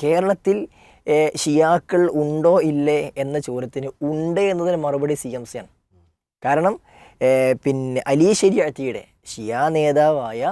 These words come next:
അലി ശരിയത്തിയുടെ പുസ്തകങ്ങൾ, മുപ്പതിലധികം പുസ്തകങ്ങൾ മലയാളത്തിലേക്ക് വിവർത്തനം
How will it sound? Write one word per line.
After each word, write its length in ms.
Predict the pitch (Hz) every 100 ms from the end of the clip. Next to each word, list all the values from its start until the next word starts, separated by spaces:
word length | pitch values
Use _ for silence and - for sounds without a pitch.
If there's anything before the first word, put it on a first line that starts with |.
| 240 _ _ _
അലി 260 | - 127 156 190 185
ശരിയത്തിയുടെ 720 | 165 160 147 135 143 139 143 -
പുസ്തകങ്ങൾ, 440 | - 143 127 110 123
മുപ്പതിലധികം 880 | 151 - _ - 214 175 170 160 165 143
പുസ്തകങ്ങൾ 460 | 143 - 147 147 151 143
മലയാളത്തിലേക്ക് 840 | 135 139 151 160 - 147 151 143 147
വിവർത്തനം 360 | 131 131 139